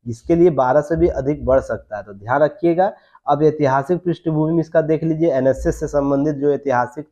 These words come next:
तौर पर हम लोग क्या जानते हैं, क्या समझते हैं इसके बारे में, तो आप लोग को याद होगा औपनिवेशिक युग में, अर्थात जब ब्रिटिश रूल हमारे यहाँ था, तो बंगाल अधिन-, विनियमन तीन आया था अठारह सौ अठारह,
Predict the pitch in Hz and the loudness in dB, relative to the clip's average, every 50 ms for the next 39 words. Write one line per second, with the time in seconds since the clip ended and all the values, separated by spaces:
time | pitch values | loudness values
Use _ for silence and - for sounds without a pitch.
0 | - 135 131 131 131 - 151 147 151 160 156 - - 185 180 165 143 131 117 113 | -2 0 0 0 0 0 -2 -2 -2 -4 -4 0 0 2 2 2 2 2 0 0
1 | 110 - 117 110 113 - 156 151 147 147 143 135 135 131 131 - - 143 131 - | -4 -4 -6 -6 -2 0 2 0 2 0 -2 -2 -2 -2 -2 -2 -2 -2 -2 -2
2 | - 131 127 123 123 123 127 127 135 131 - _ _ _ _ _ - 135 120 - | -4 -2 0 0 0 0 0 -2 -4 -6 -12 _ _ _ _ _ -8 -8 -8 -8
3 | _ - 131 131 - - 165 170 165 180 170 135 127 139 143 160 160 160 160 156 | _ -4 -4 -2 0 2 2 2 2 2 2 2 4 4 2 2 2 2 2 2
4 | 165 175 180 175 - - - _ - 147 143 131 - 147 156 156 156 156 156 196 | 2 0 0 -2 -8 -18 -20 _ -4 -4 -2 0 2 2 4 4 4 2 2 0
5 | 196 - - 156 160 165 165 160 160 165 165 151 147 147 - 143 143 147 147 - | -2 -2 0 2 4 4 4 4 4 4 4 2 2 0 -2 -2 -2 -2 -2 -2
6 | 151 147 127 110 107 _ _ - 117 113 117 139 127 120 123 139 135 147 180 170 | -2 -2 -2 -4 -8 _ _ -14 -6 -2 0 0 0 0 0 -2 0 0 -2 -2
7 | 151 143 151 160 156 147 147 151 147 147 156 151 147 147 139 - 143 147 156 151 | -2 0 2 2 2 2 2 2 2 2 4 4 2 2 0 0 -2 -4 -4 -6
8 | - - _ _ _ - 127 107 120 135 135 139 147 156 160 165 170 - - 139 | -12 -20 _ _ _ -6 -4 0 2 2 2 4 2 2 2 2 0 -2 -2 -2
9 | 127 135 139 156 - - - 127 123 139 156 160 160 156 151 156 160 165 165 160 | 0 0 0 0 -2 -6 -6 -2 0 2 2 2 2 2 4 4 2 2 0 -2
10 | 160 160 _ _ _ _ - _ _ _ _ _ - 175 190 190 175 170 160 165 | -6 -10 _ _ _ _ -20 _ _ _ _ _ 0 2 2 4 4 4 4 4
11 | 165 160 - 160 165 151 147 - 135 131 147 151 147 147 135 139 - - 143 139 | 4 4 2 0 0 -2 -2 -2 0 0 0 2 2 0 0 0 0 0 2 2
12 | 160 170 170 | 2 0 0